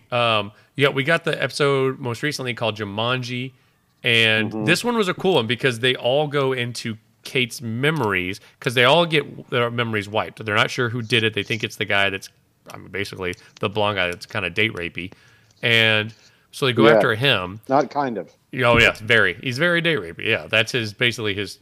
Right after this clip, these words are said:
Speaker 1: what he's his superpower for. So they go after, um,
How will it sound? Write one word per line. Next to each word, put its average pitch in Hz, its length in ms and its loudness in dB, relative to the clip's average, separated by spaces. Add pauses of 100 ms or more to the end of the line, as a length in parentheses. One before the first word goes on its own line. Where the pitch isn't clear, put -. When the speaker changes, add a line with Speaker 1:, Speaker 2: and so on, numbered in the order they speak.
Speaker 1:
what 110 200 -4
he's 101 220 -10
his 98 120 -14
superpower 92 500 -6
for. - 320 -12 (480)
So 127 340 0
they 120 160 0
go 135 240 0
after, 110 800 0 (220)
um, 95 560 -4